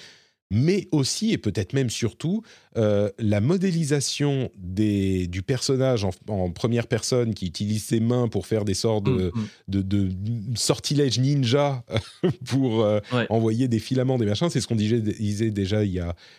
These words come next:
Speaker 1: quelques semaines quand on a vu le, la bande-annonce précédente ou le, l'extrait de gameplay précédent. Et ça reste, euh, tellement dynamique, ça donne envie, quoi. Là, pour le coup,
Speaker 2: Ouais.
Speaker 1: euh, ça donne clairement envie. Et celui-là, il arrive bientôt. C'est, c'est fin mars, je crois, début avril.
Speaker 2: C'est ça, oui,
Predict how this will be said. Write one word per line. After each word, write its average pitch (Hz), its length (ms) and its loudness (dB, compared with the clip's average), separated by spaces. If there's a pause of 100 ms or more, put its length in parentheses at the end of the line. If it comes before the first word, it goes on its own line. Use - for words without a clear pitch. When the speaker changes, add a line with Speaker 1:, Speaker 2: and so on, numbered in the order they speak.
(100)
Speaker 1:
quelques 113 300 2
semaines 117 300 0
quand 101 120 -2
on 95 80 0
a 92 80 2
vu 98 200 0
le, 87 420 -2 (200)
la 87 260 -6
bande-annonce 95 420 -2
précédente 123 500 -2
ou 104 40 -2
le, 85 220 0
l'extrait 90 340 -4
de 90 80 -6
gameplay 95 300 -2
précédent. 110 480 2 (720)
Et 104 280 4
ça 85 220 0
reste, 117 500 -2
euh, 80 800 -6 (100)
tellement 131 280 2
dynamique, 123 640 2
ça 101 140 2
donne 131 160 2
envie, 98 260 -2
quoi. 82 200 -10
Là, 117 120 2
pour 190 220 0
le 95 80 2
coup, 160 420 0
Speaker 2:
Ouais. 104 80 4
Speaker 1:
euh, 85 280 0 (600)
ça 85 80 -2
donne 104 180 0
clairement 107 280 -2
envie. 101 160 -2
Et 113 80 -2
celui-là, 196 260 0
il 202 100 0
arrive 87 160 0
bientôt. 156 380 0
C'est, 92 240 -2
c'est 82 200 -4
fin - 380 -8
mars, 165 540 -4
je 139 60 -4
crois, 190 200 -2
début 135 220 0
avril. 135 160 0
Speaker 2:
C'est - 120 2
ça, 247 220 2
oui, 208 100 2